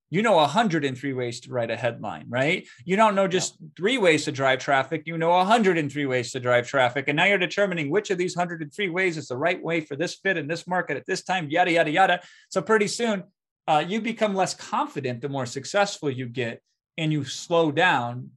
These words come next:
Speaker 1: and you're not as present and you're trying to be more purposeful and calculative. And so
Speaker 2: Mm.
Speaker 1: the good breakthrough that we got through the other side of it is we felt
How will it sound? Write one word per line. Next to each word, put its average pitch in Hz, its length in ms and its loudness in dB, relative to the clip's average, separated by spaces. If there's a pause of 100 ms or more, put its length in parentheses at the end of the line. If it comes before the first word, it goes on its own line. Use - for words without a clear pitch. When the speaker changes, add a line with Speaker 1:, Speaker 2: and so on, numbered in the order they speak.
Speaker 1:
and 143 220 -2
you're 135 180 0
not 143 320 2
as 147 260 -2
present 147 680 0
and 147 100 -6
you're 135 120 -4
trying 147 340 0
to 135 80 -2
be 135 160 -4
more 131 240 -4
purposeful 131 920 -4 (240)
and 135 240 -2
calculative. 147 800 0 (640)
And 147 140 0
so 147 260 4
Speaker 2:
Mm. 131 80 -8
Speaker 1:
the 151 80 2
good 143 300 2
breakthrough 160 440 2
that 131 180 0
we 156 120 0
got 147 220 4
through 139 120 -8
the 127 160 -4
other 143 200 2
side 185 300 4
of 156 120 2
it 135 80 -2
is 120 140 -6
we 151 160 -2
felt 135 460 2